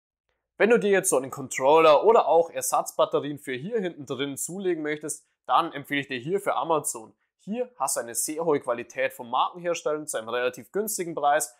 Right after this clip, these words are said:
und das Beste hierbei, das Ganze wird direkt zu dir nach Hause geliefert und du musst nicht extra in ein Fachgeschäft hierfür fahren.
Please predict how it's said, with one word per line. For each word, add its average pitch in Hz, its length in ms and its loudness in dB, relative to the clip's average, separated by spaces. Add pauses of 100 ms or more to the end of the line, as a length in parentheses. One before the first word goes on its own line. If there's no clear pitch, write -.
(200)
und 226 120 -6
das 202 200 2
Beste 160 300 0
hierbei, 143 260 4
das 123 220 -8
Ganze 123 260 -6
wird 123 100 -16
direkt 117 260 -10
zu 127 100 -16
dir 202 180 -6
nach 185 200 -4
Hause 185 300 4
geliefert 180 460 -6 (200)
und 240 120 -2
du 196 80 4
musst 180 260 0
nicht 147 140 -8
extra 147 280 0
in 123 40 2
ein 120 140 -2
Fachgeschäft 147 640 0
hierfür 117 320 -10
fahren. - 320 -12